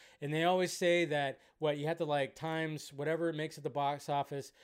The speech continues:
or you have to times the budget by two and a half to three. So it's gonna make its money back. And, I mean, yeah, they're definitely gonna move forward with this, or they wouldn't have done the spin-offs for it. So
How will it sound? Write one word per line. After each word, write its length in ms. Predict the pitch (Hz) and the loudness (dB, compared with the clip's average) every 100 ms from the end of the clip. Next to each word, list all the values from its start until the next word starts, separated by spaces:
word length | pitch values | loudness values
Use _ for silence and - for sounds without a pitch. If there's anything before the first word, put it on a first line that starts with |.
| - | 0
or 140 | 185 | 6
you 80 | 175 | 6
have 80 | 175 | 6
to 80 | 170 | 2
times 320 | - 180 185 | 0 -2 0
the 60 | 175 | -2
budget 320 | 139 156 151 | 0 0 0
by 140 | 131 | -2
two 280 | 123 - 190 | -4 -4 -2
and 100 | 196 | 0
a 40 | 156 | 0
half 400 | 139 120 117 - | -4 -8 -14 -18
to 80 | 131 | -18
three. 520 | - 151 151 107 85 _ _ - _ | -8 -4 -2 -4 -10 _ _ -20 _
So 460 | - 160 135 123 113 - - - - - - | -4 0 0 0 -2 -6 -16 -18 -20 -6 0
it's 160 | 214 | 4
gonna 220 | 302 294 | 8 8
make 320 | 208 185 196 185 | 8 6 4 2
its 180 | - | -2
money 300 | 151 175 147 | -2 -2 -2
back. 340 | 110 95 95 - | -6 -12 -14 -14
And, 260 | 147 170 | -16 -10
I 40 | 160 | -6
mean, 300 | 156 151 143 170 | -4 -4 -6 -8
yeah, 280 | 190 147 127 | -4 -4 -4
they're 120 | 156 | -2
definitely 400 | 170 254 220 180 | 2 2 2 2
gonna 140 | 160 | 2
move 200 | 147 151 | 0 -4
forward 320 | - 165 147 | 2 2 2
with 120 | 113 110 | 0 -6
this, 220 | 120 - | -6 -4
or 160 | 131 | -4
they 120 | 127 135 | -2 -2
wouldn't 220 | 151 147 | -2 -2
have 80 | 131 | -4
done 160 | 139 | -6
the 100 | 123 | -8
spin-offs 640 | - - - 185 117 107 - | -10 -10 -6 -4 -4 -10 -10
for 220 | 117 107 | -8 -8
it. 120 | 107 | -8
So 260 | - 107 | -6 -6